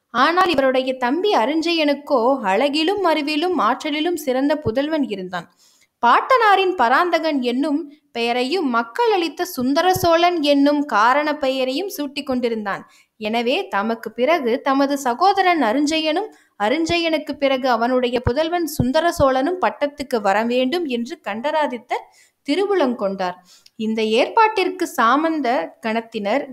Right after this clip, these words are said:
தண்டநாயக்கர்கள், பொதுஜன பிரதிநிதிகள் எல்லாருடைய சம்மதத்தையும் ஒருமனதாக பெற்று பகிரங்கமாக உலகறிய தெரிவித்ததும் விட்டார். இந்த ஏற்பாடுகள் எல்லாம் நடந்து முடிந்த பிறகு கண்டராதித்தரின் வாழ்க்கையில் ஓர் அதிசய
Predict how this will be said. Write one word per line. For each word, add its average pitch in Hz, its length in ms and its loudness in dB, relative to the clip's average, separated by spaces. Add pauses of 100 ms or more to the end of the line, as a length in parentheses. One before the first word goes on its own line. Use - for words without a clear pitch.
(120)
தண்டநாயக்கர்கள், 247 1080 0
பொதுஜன 320 580 2
பிரதிநிதிகள் 240 720 0
எல்லாருடைய 269 640 2
சம்மதத்தையும் 262 760 0
ஒருமனதாக 262 640 4
பெற்று 311 440 -2 (460)
பகிரங்கமாக 302 960 2
உலகறிய 269 500 2
தெரிவித்ததும் 269 640 -4
விட்டார். 185 380 -6 (480)
இந்த 254 180 -2 (120)
ஏற்பாடுகள் 349 640 4
எல்லாம் 339 360 2 (100)
நடந்து 269 340 -2
முடிந்த 247 300 -4
பிறகு 233 380 -4 (400)
கண்டராதித்தரின் 359 920 2
வாழ்க்கையில் 294 600 2
ஓர் 262 220 2
அதிசய 359 500 0